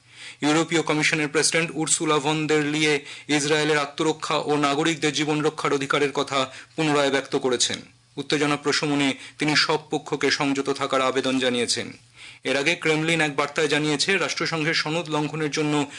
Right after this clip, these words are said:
রুশ রাষ্ট্রপতি ভ্লাদিমির পুতিন ইসরায়েলের ভূমিকার নিন্দা করেছে। মৃতদের প্রতি গভীর শোক ব্যক্ত করেন তিনি। পুতিন দু দেশের নেতাদের সঙ্গেই কথা বলেছেন।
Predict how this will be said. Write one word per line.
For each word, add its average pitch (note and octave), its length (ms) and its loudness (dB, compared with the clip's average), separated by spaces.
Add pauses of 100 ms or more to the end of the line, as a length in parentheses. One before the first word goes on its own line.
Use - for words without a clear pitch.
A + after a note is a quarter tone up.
(220)
রুশ C#3+ 220 2 (100)
রাষ্ট্রপতি D3+ 460 -2
ভ্লাদিমির D3+ 560 -2
পুতিন D#3+ 280 0 (340)
ইসরায়েলের D3 480 2
ভূমিকার D3 400 0
নিন্দা C#3+ 280 2
করেছে। C3+ 360 0 (280)
মৃতদের C#3+ 400 2
প্রতি C#3+ 300 -2 (340)
গভীর D3+ 300 2
শোক C#3+ 240 2
ব্যক্ত C3 260 0
করেন C3+ 280 2
তিনি। A#2+ 240 -2 (420)
পুতিন D#3 340 0
দু D#3 120 -2
দেশের D#3 280 2
নেতাদের C#3+ 320 2
সঙ্গেই C#3 380 0
কথা C3 220 0
বলেছেন। A#2+ 420 0